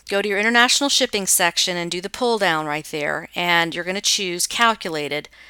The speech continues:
cost varies by buyer location. Then you're gonna pick your locations, and, um,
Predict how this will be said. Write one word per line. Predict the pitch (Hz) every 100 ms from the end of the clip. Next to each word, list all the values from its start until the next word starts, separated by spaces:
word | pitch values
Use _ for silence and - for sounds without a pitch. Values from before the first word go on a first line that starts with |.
| - -
cost | 202 196 220 -
varies | 196 190 185 185
by | - 160
buyer | 156 160 160 160
location. | 156 151 170 127 - - - _ _ _ _ _ - - - - - - _ -
Then | 180 233
you're | 302 277
gonna | 262 247
pick | - 208 220
your |
locations, | 233 254 - 359 - - - - - -
and, | 175 180 175 170 165
um, | 180 175 170 165 160